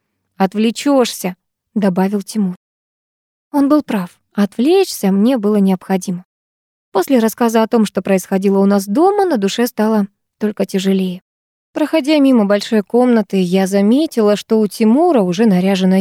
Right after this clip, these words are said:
ёлка. Искусственная, высоченная и очень красивая. С красными шарами и золотистыми бантами. «Ой, у вас уже ёлка!»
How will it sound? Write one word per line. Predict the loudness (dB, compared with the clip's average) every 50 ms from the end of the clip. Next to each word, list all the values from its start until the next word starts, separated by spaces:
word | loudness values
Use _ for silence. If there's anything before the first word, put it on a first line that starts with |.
| 0 -2
ёлка. | -6 -6 -6 -8 -10 -14 -20 -20 -20 _ _ _ _ _ _ _ _ _ -6
Искусственная, | -6 -6 -4 -2 0 0 0 -2 -2 0 2 2 2 2 2 0
высоченная | 0 -2 -2 -2 -4 -4 -6 -4 -2 0 2 2 2 2 2 2 2 2
и |
очень | 2 2 0 -2 -2 -4 -6 -6 -4
красивая. | -4 -4 -4 -4 -6 -8 -8 -8 -8 -8 -12 -12 -14 _ _ _ _ _ _ _ _ -20 _ _
С | -14 -8
красными | -4 -2 -2 -2 -2 0 0 2 2 4 2 0
шарами | -2 -2 -2 -2 0 0 0 0 0 2 2 2 2 2 2 0 0
и | 0
золотистыми | -2 0 0 2 2 0 0 -2 -4 -6 -4 -2 -2 -2 -2
бантами. | -2 -2 -2 -2 0 0 -2 -2 -2 -4 -4 -4 -6 -10 _ _ _ _ _ _ _ _ _ _ _ _ _ _ _ _ _ _ _ _
«Ой, | 0 2 2 2 2 0 0 -2
у | -2
вас | 0 0 0 0 0
уже | -2 0 0 0
ёлка!» | 0 0 0 0 2 2 0 0 -2 -4 -4 -4